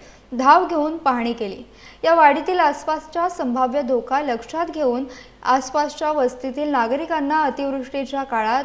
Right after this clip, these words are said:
नजीकच्या करंजे गावातील शाळेत तसेच समाज मंदिरात स्थलांतरित करण्याच्या सूचना, तसेच त्यांच्या राहण्याची, जेवणाची व्यवस्था अत्यावश्यक सुविधा पोहोचवण्याबाबत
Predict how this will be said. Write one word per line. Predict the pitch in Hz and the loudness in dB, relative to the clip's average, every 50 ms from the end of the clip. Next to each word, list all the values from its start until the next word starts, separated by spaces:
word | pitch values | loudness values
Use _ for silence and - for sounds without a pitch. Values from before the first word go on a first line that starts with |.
| 277 277 | -2 -4
नजीकच्या | 254 233 214 254 247 254 - 302 285 294 | -4 -4 -4 -4 -8 -6 -6 -4 -4 -4
करंजे | 294 285 254 240 247 247 254 262 330 | -2 -2 -2 0 0 0 -2 -2 -2
गावातील | 330 311 262 233 233 240 233 262 277 269 254 | 0 0 0 0 0 -2 -2 -4 -8 -8 -8
शाळेत | - 262 233 247 240 196 - - - - - - - - | -4 -2 -2 -2 -2 -4 -8 -14 -20 -20 -20 -12 -2 0
तसेच | 285 277 285 339 349 349 - | 0 0 0 0 -4 -2 -2
समाज | 320 285 262 285 302 320 349 | -2 0 2 2 0 0 -2
मंदिरात | 330 320 302 294 302 285 285 311 | -4 -4 -4 -2 -2 -2 -2 -2
स्थलांतरित | 330 311 - 302 262 254 247 247 240 269 262 277 262 - | -4 -6 -6 -4 -2 -2 -2 -2 -2 -4 -4 -4 -4 -4
करण्याच्या | 262 240 240 233 240 233 - 262 | -2 -2 -2 -2 -4 -6 -8 -10
सूचना, | 254 262 247 233 226 - 233 240 262 294 - | -8 -8 -8 -8 -8 -8 -8 -8 -8 -4 -4
तसेच | 254 247 247 254 254 254 254 | -4 -2 -2 -4 -4 -4 -6
त्यांच्या | 247 233 220 220 262 254 247 | -8 -6 -6 -6 -4 -4 -4
राहण्याची, | 233 220 214 214 214 226 208 - 285 302 339 - - - - - - - - | -4 -4 -6 -8 -10 -10 -12 -12 -12 -14 -14 -16 -20 -20 -20 -20 -20 -12 -2
जेवणाची | 220 254 254 247 247 269 285 294 - - 359 | 2 4 4 4 4 2 0 0 -2 -4 -2
व्यवस्था | 339 285 240 240 247 285 - - - 277 214 185 - - - - - - - - | 0 0 0 0 0 -2 -4 -6 -4 -2 -2 -2 -4 -8 -18 -20 -20 -20 -14 -6
अत्यावश्यक | - - 254 254 - - 349 349 349 349 359 349 349 - 349 339 339 339 - - - | -2 -2 -2 -2 0 0 2 2 4 2 0 -2 -4 -6 -8 -8 -8 -10 -18 -20 -18
सुविधा | - - 247 254 254 233 262 269 | -10 -8 -4 -4 -2 0 0 0
पोहोचवण्याबाबत | 285 277 262 226 226 226 262 247 247 254 254 240 240 240 226 254 | 0 0 0 -2 -2 -2 -4 -4 -2 -2 -2 0 -2 -2 -2 -2